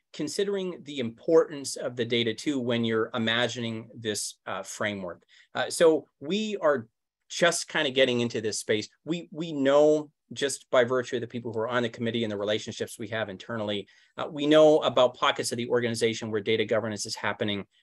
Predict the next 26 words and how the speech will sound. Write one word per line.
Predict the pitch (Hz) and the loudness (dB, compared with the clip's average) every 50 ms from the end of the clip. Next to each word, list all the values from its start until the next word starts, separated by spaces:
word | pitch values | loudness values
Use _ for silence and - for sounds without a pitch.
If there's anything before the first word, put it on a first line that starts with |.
| _ _ - | _ _ -8
um, | - 101 107 120 | -6 -6 -6 -8
quite | - - - 123 110 - - | -4 2 2 4 2 2 0
well. | 127 117 113 113 117 127 135 - _ _ _ _ _ | 2 4 4 4 4 0 -2 -6 _ _ _ _ _
Uh, | - 110 117 - | -4 -2 -2 0
and, | 170 143 131 127 127 139 - - 175 165 202 202 | 2 2 2 2 0 -4 -6 -12 -14 -14 -12 -4
you | 180 156 147 | 0 2 4
know, | 131 | 4
to | 120 - 135 | 2 0 0
give | 123 139 135 | -2 0 0
you | 135 | 0
one | 135 135 127 | 2 2 2
example, | 120 117 - 143 131 - - 135 127 120 | 2 0 0 0 0 0 0 -2 -2 -2
we | 123 131 123 | -2 -4 -2
have | 131 139 127 117 | 0 0 0 0
system | - - - 170 156 - - 156 143 135 131 | 0 -2 0 0 -2 -2 -2 -2 -2 0 2
level, | 131 131 120 127 120 117 110 - _ _ _ _ _ - | 2 2 4 4 2 2 2 -2 _ _ _ _ _ -8
um, | 117 104 101 101 107 | -6 -6 -6 -6 -6
scorecards | - - - - - 139 131 123 123 - - 90 82 - - - - - 151 | -6 -6 -4 0 2 4 4 4 2 0 -2 -2 -2 -4 -8 -14 -16 -6 2
that, | 123 117 107 107 107 - _ _ _ - | 2 4 4 4 0 -2 _ _ _ -6
uh, | 117 104 98 98 95 92 92 98 - - _ - - 156 | -4 -2 -2 0 -2 -2 -2 -4 -6 -8 _ -16 -16 -16
you | 151 240 175 127 117 | -14 -8 -4 -2 0
know, | 104 101 104 - | 0 0 -2 0
are, | - 113 101 101 101 98 98 _ _ _ _ _ _ _ _ - | 2 2 4 4 4 2 0 _ _ _ _ _ _ _ _ -8
uh, | 120 113 110 113 - - - | -8 -6 -6 -6 -8 -6 -2
are | - 110 107 | 0 0 0
set | - - - 170 151 151 - | 2 2 4 4 4 4 2